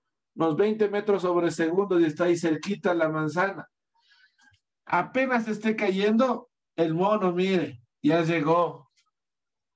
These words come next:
¿Sí? Entonces me dice, demuestra que el mono llega a la fruta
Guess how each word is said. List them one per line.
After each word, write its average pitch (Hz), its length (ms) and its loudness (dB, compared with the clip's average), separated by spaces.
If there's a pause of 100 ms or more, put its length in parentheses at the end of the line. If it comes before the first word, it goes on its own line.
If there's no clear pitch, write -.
(380)
¿Sí? 214 460 0 (960)
Entonces 226 520 0
me 214 160 0
dice, 220 480 -2 (1900)
demuestra 247 520 2
que 226 100 2
el 196 60 -2
mono 208 340 0
llega 196 360 2
a 185 60 0
la 165 160 -4
fruta 185 520 -2